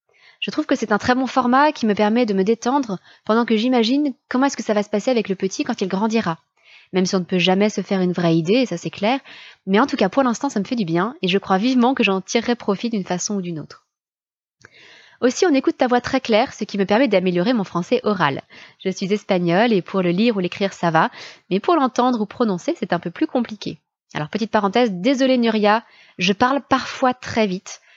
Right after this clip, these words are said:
Donc j'espère que ça reste clair. N'hésitez pas, si vous trouvez par moment que je parle trop vite ou pas assez. Sur la plupart des lecteurs de podcasts, on peut ajuster la vitesse d'écoute. Et vous pouvez très bien m'écouter à vitesse, euh,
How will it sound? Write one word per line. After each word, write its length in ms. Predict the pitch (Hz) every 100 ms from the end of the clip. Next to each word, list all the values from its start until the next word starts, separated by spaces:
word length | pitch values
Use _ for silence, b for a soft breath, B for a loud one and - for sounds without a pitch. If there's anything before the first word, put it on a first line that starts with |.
| b b -
Donc 120 | 214
j'espère 400 | 202 196 - 202
que 100 | -
ça 160 | 180 175
reste 380 | 175 - 180 -
clair. 520 | - 202 175 240 - B B -
N'hésitez 440 | 180 175 320 277
pas, 360 | - 180 170 220 -
si 140 | -
vous 80 | 190
trouvez 200 | - 226
par 120 | 180
moment 240 | 190 196
que 120 | 208 165
je 100 | 165
parle 180 | 151
trop 240 | 160 - 220
vite 300 | 175 - -
ou 80 | 339
pas 160 | 277
assez. 340 | 214 185 - 196 b b b b _ _ _
Sur 180 | - 214
la 100 | 220
plupart 380 | - 370 403 285
des 80 |
lecteurs 260 | 247 - 262
de 60 | 240
podcasts, 540 | 208 - 233 262 - 190
on 80 |
peut 160 | 180 302
ajuster 400 | 247 190 - 269
la 140 | 220
vitesse 420 | 156 208 214 208 175
d'écoute. 480 | 170 - 185 - b b b -
Et 60 |
vous 80 | 170
pouvez 240 | 180 262 254
très 220 | - 254
bien 260 | 196 269 B B B -
m'écouter 560 | 196 220 - - 208 202
à 60 |
vitesse, 440 | 165 175 185 208 -
euh, 180 | 147